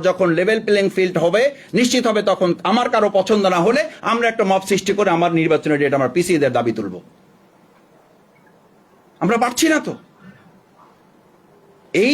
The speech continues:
যে ফ্যাসিবাদী রাষ্ট্র ব্যবস্থার দর্শন, পরিকল্পনা, চিন্তা, ক্যারেক্টার, হ্যাবিট, নেচার, এগুলো আমাদের যখন পরিবর্তন হয় নাই, তখন শুধুমাত্র নির্বাচন কমিশন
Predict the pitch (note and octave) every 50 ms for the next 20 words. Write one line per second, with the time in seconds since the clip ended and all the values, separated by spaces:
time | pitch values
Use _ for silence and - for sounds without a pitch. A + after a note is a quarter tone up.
0 | C4+ A3 C4+ C4+ B3+ B3 - - F#3 F3 - A#3 A3 A3 G#3+ G#3 G3+ F#3+ F3 -
1 | - - - - A3 F#3+ E3 D#3 D#3 F3+ - - - F#3 E3 D#3+ D#3 C3+ - -
2 | - _ _ _ _ _ _ - G2+ F#2+ E3+ G3 G#3 G3+ - - G3 F3 C#3+ B2
3 | - - F#3+ G3 G#3+ G#3 G#3 F#3+ F#3 F3+ F#3 E3 D#3+ D3+ C#3+ C3 - - - G#3+
4 | A3 G#3+ G#3 G#3 - F3+ D#3+ C#3+ - - - G#3+ G#3+ G#3+ G#3+ G#3+ - - G3+ F3+
5 | D#3+ D3+ C#3+ E3+ F#3 G3 F#3 G#3 G3 F#3 - - - - D3 E3+ G#3 C4 B3+ -
6 | D4+ C4 F#3 - - - - - - - F3+ F#3 G3 A#3 A#3 F#3+ E3 E3+ G3+ G3
7 | A#3 A#3 F#3 G#3+ G3 F#3+ - G#3 A3+ A#3+ A#3+ - - F#3+ G3 A3 D4 E4 D#4+ -
8 | - E4+ E4 C#4 A#3 A3+ G#3+ F#3 F3 E3+ F3+ G#3 G#3 - - - - _ - D#3
9 | D#3 - D#3+ C#3+ - - F#3+ F#3 G#3+ A3 G#3+ G#3 G#3+ G3 F3+ F3 E3+ D#3+ E3 D#3+
10 | - D#3 D3+ - - C#3+ D3 C#3 - - C3 A2+